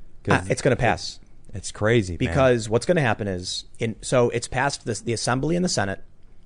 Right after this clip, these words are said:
Speaker 2: It's gonna go for a referendum in November,
Speaker 1: Mm-hmm.
Speaker 2: and it's gonna say, "Support affirmative action amendment." And they are all going to say,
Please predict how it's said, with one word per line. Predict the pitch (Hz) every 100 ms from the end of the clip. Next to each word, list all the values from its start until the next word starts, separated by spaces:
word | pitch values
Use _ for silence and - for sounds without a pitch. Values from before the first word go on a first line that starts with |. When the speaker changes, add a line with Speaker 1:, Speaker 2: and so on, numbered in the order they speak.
| -
Speaker 2:
It's | 117
gonna | 120 113
go | 117
for | 127 127
a |
referendum | 117 131 127 117 123
in |
November, | 147 139 104 95 92 - -
Speaker 1:
Mm-hmm. | 92 95 92 - - -
Speaker 2:
and | 117
it's | 120
gonna | - 123
say, | 110 123 110 101 101 - _ -
"Support | - - 139 - - 151 104 - - - - - - -
affirmative | 117 139 131 120
action | 113 107 - 107
amendment." | 101 98 87 - - - - -
And | 113 110
they | 104
are | 101
all | 107 120 135 131
going | 113 113
to | 104
say, | - 107 104 107